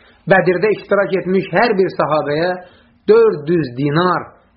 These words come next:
verilməsini vəsiyyət etmişdir. O gün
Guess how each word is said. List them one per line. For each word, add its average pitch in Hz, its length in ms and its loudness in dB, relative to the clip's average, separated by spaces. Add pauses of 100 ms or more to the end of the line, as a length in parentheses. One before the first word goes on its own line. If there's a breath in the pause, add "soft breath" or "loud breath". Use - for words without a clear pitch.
(160)
verilməsini 147 680 -2
vəsiyyət 123 400 -2
etmişdir. - 480 -18 (1500)
O 170 140 0
gün 151 320 -4